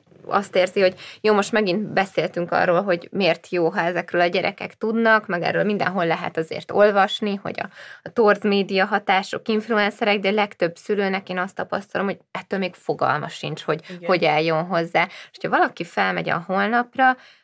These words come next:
Speaker 1: akkor le tud tölteni konkrét gyakorlatokat, feladatokat, témákat, hogy hogyan beszéljen erről a, a gyerekkel. És ugye minden ott kezdődik, hogy én magammal hogy vagyok, de még ehhez is talál tippeket, hogy én hogyan dolgozzak a saját önértékelésemen,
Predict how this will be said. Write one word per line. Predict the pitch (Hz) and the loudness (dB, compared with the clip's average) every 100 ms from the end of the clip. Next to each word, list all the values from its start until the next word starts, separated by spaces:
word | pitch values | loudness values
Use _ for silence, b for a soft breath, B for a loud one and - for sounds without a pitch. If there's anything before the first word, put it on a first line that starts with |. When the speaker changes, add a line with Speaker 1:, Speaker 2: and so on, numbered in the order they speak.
| _ | _
Speaker 1:
akkor | 180 202 | 0 4
le | 285 | 2
tud | - 170 | 0 -8
tölteni | - 208 202 214 190 175 | 0 2 2 -2 -6 -6
konkrét | - 285 285 233 - 160 - | -4 0 0 0 -4 -6 -4
gyakorlatokat, | 175 185 - 165 170 - 170 170 175 | -6 -4 -2 -2 -2 -4 -4 -2 -4
feladatokat, | - 226 208 175 - 160 - 165 _ | -2 2 2 0 -6 -6 -6 -6 _
témákat, | 170 165 175 190 - 247 240 B B | -4 -2 0 -2 2 2 2 B B
hogy | 170 | -10
hogyan | - 269 220 156 160 | -2 0 2 -2 -2
beszéljen | 175 175 - 160 160 | -4 -6 -4 -4 -4
erről | 165 160 170 160 | -4 -4 -2 -2
a, | 156 - | 0 -2
a | 165 | -6
gyerekkel. | 165 156 156 160 - 165 | -6 -4 -4 -6 -2 0
És | - - | 0 -2
ugye | 208 208 | 0 2
minden | 220 175 | 2 0
ott | 170 - | -2 -2
kezdődik, | 165 175 185 226 247 | -2 0 -2 -2 -2
hogy | 175 170 | -4 -4
én | 165 160 | -2 -2
magammal | 165 165 156 156 151 | -2 0 0 0 -2
hogy | 170 165 208 | -2 -4 0
vagyok, | 220 277 269 | 0 0 2
de | 226 | 2
még | 233 220 | 2 2
ehhez | 180 180 | -2 -2
is | 185 - | -8 -2
talál | 175 - 170 | -2 0 -2
tippeket, | - 185 - 226 233 226 | -4 -6 -4 0 0 0
hogy | - 214 B B | 0 -6 B B
én | - 240 | -2 -2
hogyan | 226 202 190 | 0 0 0
dolgozzak | 190 180 180 180 185 185 | 2 2 2 -2 -2 -4
a | |
saját | - 170 147 196 | -4 0 0 0
önértékelésemen, | 175 170 202 - 185 185 185 175 175 - 180 180 175 180 | -4 -4 -6 -4 -6 -4 -4 -2 -4 -4 -4 -2 -2 -2